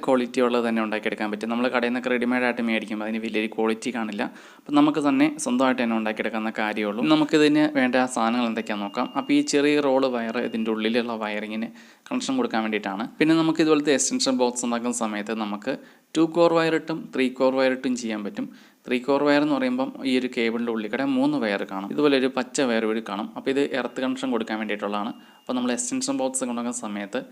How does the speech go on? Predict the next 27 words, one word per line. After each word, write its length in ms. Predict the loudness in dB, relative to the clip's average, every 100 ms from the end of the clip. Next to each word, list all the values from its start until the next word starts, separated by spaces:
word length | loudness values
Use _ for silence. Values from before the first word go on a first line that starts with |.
| -20 -8
ഇതുപോലത്തെ 300 | -6 -4 -4
ത്രീ 100 | -2 0 2
കോർ 200 | 4 4
വയർ 160 | 2 2 2
മേടിക്കുന്നതായിരിക്കും 580 | 0 0 -2 -2 -4
എന്തുകൊണ്ടും 320 | -2 -2 -4 -6
നല്ലത്. 220 | -6 -6 -8 2
അതുപോലെ 220 | 4 6 6
ഈ 20 | 4
ഒരു 100 | 4
കേബിൾ 240 | 4 4 4
വരുന്നത് 280 | 2 0 0 0
ത്രീ 100 | -2 0
കോറിൻ്റെ 380 | 2 2 2 0
വൺ 140 | 0 -2 -2
സ്ക്വയർ 320 | 0 2 4
വയറാണ് 360 | 2 2 0 -2
വരുന്നത്. 300 | -2 -4 -6 -8 -10 -8
അപ്പോൾ 140 | 2 4
ഇതുപോലത്തെ 380 | 6 4 4 -2 2
കേബിൾ 220 | 4 4 2
നമുക്ക് 240 | 2 -2 0
പല 180 | 2 4
അളവിലുള്ള 400 | 4 2 2 0 0 2
ടു 60 | 2 4
കോറും 240 | 4 4
ത്രീ 80 | 2